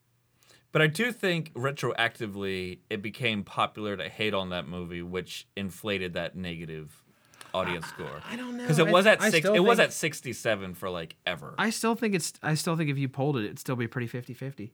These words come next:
Speaker 2: I don't think it'd be high enough
Speaker 1: Oh,
Speaker 2: to
Speaker 1: no, no, no. I'm just saying I think it became, after that movie, became a
Speaker 2: Yeah.
Speaker 1: really popular thing to hate on Star Wars.
Speaker 2: Well, I mean, I, I gave it my rating. I gave it, like, a two or something, and I was like,
Speaker 1: Right.
Speaker 2: "They made a lot of decisions that I don't agree with."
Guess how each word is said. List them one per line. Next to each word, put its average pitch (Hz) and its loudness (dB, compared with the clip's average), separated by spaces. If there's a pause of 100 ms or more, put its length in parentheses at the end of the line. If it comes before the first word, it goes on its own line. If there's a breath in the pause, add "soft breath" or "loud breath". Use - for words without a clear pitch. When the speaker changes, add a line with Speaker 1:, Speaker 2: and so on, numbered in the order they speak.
Speaker 2:
I - -8
don't 117 -4
think 120 -2
it'd 117 -4
be 117 -2
high 120 -4
enough 117 -2
Speaker 1:
Oh, 254 8
Speaker 2:
to - 6
Speaker 1:
no, 233 6
no, 240 6
no. 185 8
I'm 160 6
just 208 2
saying 151 6
I 131 4
think 139 -4
it 123 -2
became, 127 2
after 120 2
that 113 0
movie, 107 -4
became 104 -4
a 202 0
Speaker 2:
Yeah. 160 8
Speaker 1:
really 101 4
popular 92 0
thing 85 -8
to 69 -4
hate 82 -8
on - -12
Star - -14
Wars. - -8
Speaker 2:
Well, 208 4
I 214 6
mean, 214 6
I, 160 6
I 110 4
gave 139 4
it 117 -4
my 117 2
rating. 113 0
I 110 -2
gave 110 -4
it, 110 -10
like, 110 -6
a - -4
two 117 -4
or 127 -4
something, 107 -8
and 104 -6
I 101 -4
was 101 -6
like, 98 -8
Speaker 1:
Right. 107 -12
Speaker 2:
"They 107 -6
made 107 -4
a 110 -4
lot 110 -2
of 113 -4
decisions 113 -4
that 113 -2
I 110 0
don't 110 -4
agree 120 -2
with." 110 -6